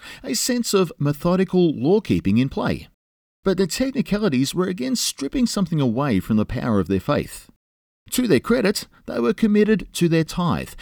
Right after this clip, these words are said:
an act in keeping with the Mosaic law, but clearly to an extreme degree.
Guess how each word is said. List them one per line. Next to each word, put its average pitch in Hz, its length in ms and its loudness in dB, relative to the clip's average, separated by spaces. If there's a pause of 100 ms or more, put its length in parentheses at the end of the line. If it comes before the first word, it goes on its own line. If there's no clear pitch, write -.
(120)
an 156 140 -2
act 214 300 -4
in 165 200 4
keeping 135 440 0
with 117 260 4
the 110 160 2
Mosaic 107 520 2
law, 156 300 2 (640)
but - 180 -4
clearly 175 520 2
to 156 200 -2
an 151 100 0
extreme 135 680 -2
degree. 139 640 -2